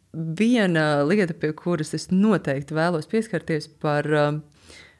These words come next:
par informāciju internetā, ā, par to, ja mēs mākslīgajam intelektam atdodam kādus dokumentus, ka tie tiek procesēti, un mēs jau nezinām, kur tie paliek,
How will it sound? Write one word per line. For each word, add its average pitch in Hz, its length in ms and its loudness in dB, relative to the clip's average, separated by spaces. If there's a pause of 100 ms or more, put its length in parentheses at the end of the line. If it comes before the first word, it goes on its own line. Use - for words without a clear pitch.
(400)
par 160 80 0
informāciju 165 720 -2
internetā, 156 640 -2 (320)
ā, 147 160 -2 (160)
par 170 160 -6
to, 185 80 0
ja 214 160 2
mēs 151 160 -2
mākslīgajam 160 560 -2
intelektam 165 640 -4
atdodam 139 480 -6
kādus - 400 -8
dokumentus, 151 480 -6
ka - 80 -14
tie 143 160 -4
tiek 143 240 -8
procesēti, 160 460 -4
un 143 80 -6
mēs 147 100 -10
jau 160 80 -4
nezinām, 156 320 -6
kur - 160 -10
tie 135 160 -8
paliek, 208 400 -2